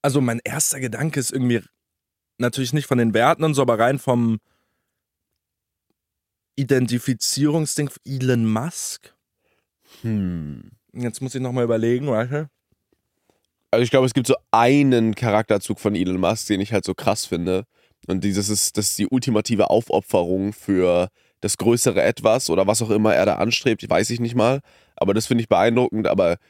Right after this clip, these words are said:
Speaker 2: ich finde auch viele Sachen, die er macht, einfach sehr verwerflich. Deswegen würde ich ihn overall überhaupt nicht als Vorbild
Speaker 1: Dann würde
Speaker 2: bezeichnen.
Speaker 1: ich sagen,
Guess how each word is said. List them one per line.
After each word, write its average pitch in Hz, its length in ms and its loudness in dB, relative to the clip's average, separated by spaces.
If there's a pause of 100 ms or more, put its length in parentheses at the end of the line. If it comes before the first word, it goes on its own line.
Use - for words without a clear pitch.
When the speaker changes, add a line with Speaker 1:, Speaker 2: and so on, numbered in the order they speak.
(120)
Speaker 2:
ich - 60 -20
finde 98 160 0
auch - 80 -4
viele 101 220 0
Sachen, 95 220 -4
die 82 60 -2
er 73 60 -2
macht, 82 140 -6
einfach 87 200 -8
sehr 85 180 -2
verwerflich. 82 520 -4
Deswegen 107 340 0
würde 117 140 2
ich - 60 -8
ihn 117 80 2
overall 113 380 4
überhaupt 98 280 2
nicht 104 100 -4
als 78 180 -4
Vorbild - 280 -6
Speaker 1:
Dann 120 140 -2
würde 120 180 0
Speaker 2:
bezeichnen. 120 340 0
Speaker 1:
ich 120 80 -2
sagen, - 100 -14